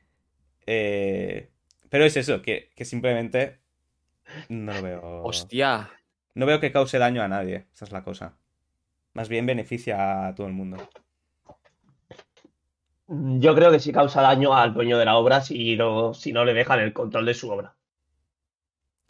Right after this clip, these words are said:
Speaker 1: O sea, ¿para qué te refieres con control? ¿Solo distribuirla?
Speaker 3: Sí.
Speaker 1: Pero
Speaker 3: ¿Y, y cómo la distribuyes? Porque si tú, no sé, porque el dominio público puede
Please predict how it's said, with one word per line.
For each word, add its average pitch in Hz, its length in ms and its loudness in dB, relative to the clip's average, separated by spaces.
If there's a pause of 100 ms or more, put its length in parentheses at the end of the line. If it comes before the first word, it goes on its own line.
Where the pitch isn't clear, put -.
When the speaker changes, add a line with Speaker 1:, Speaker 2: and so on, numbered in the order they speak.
(540)
Speaker 1:
O 123 140 -4
sea, 107 500 -2
¿para 113 120 -2
qué 123 60 -10
te 131 80 -14
refieres 127 180 -14
con 117 140 -10
control? 98 340 -6
¿Solo 151 180 -4
distribuirla? 156 680 -4 (880)
Speaker 3:
Sí. - 420 -4 (1400)
Speaker 1:
Pero 107 160 2
Speaker 3:
¿Y, 160 180 2
y - 60 -2
cómo 156 460 4
la 139 100 4
distribuyes? 127 760 0 (1400)
Porque 123 480 4
si 123 160 -4
tú, 135 880 2 (720)
no 156 120 6
sé, 156 260 4
porque 143 280 4
el 143 80 4
dominio 151 340 6
público 170 420 4
puede 147 680 4